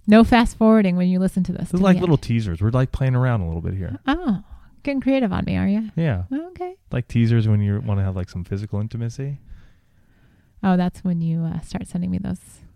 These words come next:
Speaker 2: Yeah, it's like a little
Speaker 1: Little
Speaker 2: teaser. It's like, "Hey, baby, what's happening?"
Speaker 1: Hey, baby.
Speaker 2: <laughs> All right.
Speaker 1: Okay, so tonight's
Speaker 2: That's good.
Speaker 1: I think that pretty much catches everybody up to what's been going on.
Speaker 2: Yep.
Speaker 1: The, uh, podcast still going?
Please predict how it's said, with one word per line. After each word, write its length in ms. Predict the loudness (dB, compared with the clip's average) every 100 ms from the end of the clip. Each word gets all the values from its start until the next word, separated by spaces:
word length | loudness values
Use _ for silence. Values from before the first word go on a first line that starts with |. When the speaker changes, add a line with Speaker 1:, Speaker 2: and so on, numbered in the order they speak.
| _ _ _
Speaker 2:
Yeah, 160 | -8 -8 -4
it's 120 | -2
like 80 | 0
a 40 |
little 140 | 2 2
Speaker 1:
Little 120 | 2
Speaker 2:
teaser. 180 | -2 -2
It's 120 | -6
like, 100 | -6
"Hey, 140 | -4 -4
baby, 320 | -2 -2 -4
what's 140 | -6 -4
happening?" 380 | -6 -6 -10 -12 -10 2
Speaker 1:
Hey, 180 | 4
baby. 360 | 4 2 2 0 -6
Speaker 2:
<laughs> 840 | -12 -4 -2 2 2 2 -4 -2 -4 -6 -8 -8 -8 -6 -4 -4 -6 -6 -8 -10 -4
All 120 | 4
right. 160 | 6 8 6 0
Speaker 1:
Okay, 60 | -8 2
so 120 | 2
tonight's 280 | 6 6 6
Speaker 2:
That's 20 |
good. 180 | 2 0 -10 -20 -20 -20 -20 _ -4
Speaker 1:
I 40 | -2
think 160 | -2
that 160 | -6 -2
pretty 140 | 0
much 200 | 0 -2
catches 300 | -2 -2 -2
everybody 320 | -2 0 2 0
up 140 | -2
to 80 | -2
what's 160 | -2 -2
been 120 | -2
going 180 | 0 2
on. 200 | 0 -4 -12 -20 -4
Speaker 2:
Yep. 200 | 0 0 _ _ _ _ _ _ _ _ -4
Speaker 1:
The, 320 | 2 2 2
uh, 160 | 0 0
podcast 420 | -2 -2 -4 -4
still 140 | -4
going? 240 | -2 -2